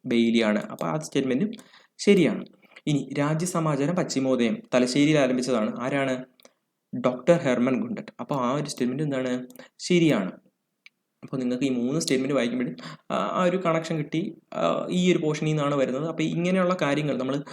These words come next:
സ്ട്രെസ് കൊടുത്ത് പഠിക്കണം എന്ന് മനസ്സിലാക്കണം. ഓക്കെ, then അപ്പോ ഇതെല്ലാം ശരിയാണ്, ഓപ്ഷൻ ഡി ആണ്. ഇനി രണ്ടാമത്തെ ചോദ്യം, കേരളത്തിൽ സ്ത്രീ പങ്കാളിത്തം കൊണ്ട് ശ്രദ്ധേയമായ സമരങ്ങൾ. അപ്പോ,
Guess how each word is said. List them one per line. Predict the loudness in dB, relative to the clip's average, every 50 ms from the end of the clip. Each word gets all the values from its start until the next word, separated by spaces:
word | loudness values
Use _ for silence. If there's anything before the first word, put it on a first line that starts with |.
| -16 -16 -18 _
സ്ട്രെസ് | -14 -2 -2 -2 -2 -2 -4
കൊടുത്ത് | -4 -4 -4 -4 -4 -4
പഠിക്കണം | -2 0 -2 0 0 -2 -2
എന്ന് | 0 0 -2
മനസ്സിലാക്കണം. | -2 -2 -4 -6 -8 -10 -10 -10 -14 -16 _ _ -20 -20 -20 _ _ -8
ഓക്കെ, | -6 -6 -8 -12 _ -20 _ _ _ _ -2
then | -2 0 -2 -4 -10 -16 _ -10
അപ്പോ | -2 0 0 0 0 -2
ഇതെല്ലാം | -2 0 2 2 2 2 2 0 -2
ശരിയാണ്, | -2 0 0 2 2 0
ഓപ്ഷൻ | 0 -2 -2 -2 0 0
ഡി | 0 0 0
ആണ്. | -4 -6 -8 -14 _ _ _ _ _ -20 _ _ _ _ _
ഇനി | -4 -4 -2
രണ്ടാമത്തെ | -2 0 0 2 4 4 4 4 4 2
ചോദ്യം, | 2 2 -2 -2 -2 -6 -6 -8 -12 _ _ _ _ _ _ _ _ _ _ _ _ _ _ _ _ _ _ _ _ _ _ 2
കേരളത്തിൽ | 4 4 6 4 4 0 0 0 -2 -2 -2 -4 -10
സ്ത്രീ | -4 -2 0 0 0
പങ്കാളിത്തം | 0 0 -2 -2 0 0 0 0 -2 -2
കൊണ്ട് | -4 -4 -4
ശ്രദ്ധേയമായ | -4 -4 -4 -4 -4 -2 -2 0 0 2 0 0 0 -2
സമരങ്ങൾ. | -2 0 0 0 0 -2 -4 -6 -10 -14 _ _ _ -12
അപ്പോ, | -8 -6 -6 -8 -8 -10